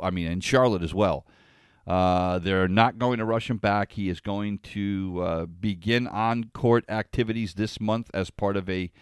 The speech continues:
uh, strengthening program over several weeks. But he is definitely going to miss the start of the season. They, they probably won't update us again until early January.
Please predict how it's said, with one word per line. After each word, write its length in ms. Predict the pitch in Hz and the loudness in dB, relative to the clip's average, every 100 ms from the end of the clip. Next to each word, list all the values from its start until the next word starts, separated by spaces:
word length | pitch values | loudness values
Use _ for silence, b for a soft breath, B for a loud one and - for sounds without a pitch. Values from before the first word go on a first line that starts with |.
| b b b b b | b b b b b
uh, 680 | 85 87 87 87 85 87 85 | 0 2 4 4 2 0 -2
strengthening 580 | - - 127 - 117 113 | -2 2 2 2 0 2
program 560 | 120 120 107 110 110 | 4 4 6 6 4
over 260 | 98 110 104 | 2 2 0
several 480 | - - 117 113 104 | 0 2 4 2 0
weeks. 500 | 107 120 - - - _ _ _ | -2 -2 -8 -14 -16 _ _ _
But 140 | 101 98 | -2 0
he 140 | 113 | 0
is 140 | 95 | 0
definitely 600 | 85 85 127 - 98 101 | 0 2 2 2 -4 -2
going 260 | 92 101 95 | 4 6 6
to 80 | 90 | 2
miss 180 | 95 85 | -2 -6
the 100 | 90 | -8
start 300 | - 92 87 | 0 0 0
of 80 | |
the 60 | 76 | -4
season. 440 | - 92 85 87 | -6 -4 -2 -2
They, 140 | 87 85 | -2 -4
they 220 | - 101 | 0 0
probably 480 | 98 120 107 101 104 | 2 4 4 4 2
won't 260 | 101 107 | 4 2
update 320 | - 98 104 98 | 0 -2 -2 -2
us 140 | 90 | -4
again 320 | 87 90 101 | -4 0 2
until 240 | 95 101 - | 2 2 4
early 240 | 95 95 | 4 2
January. 640 | 76 98 95 87 85 85 | 2 2 4 4 4 2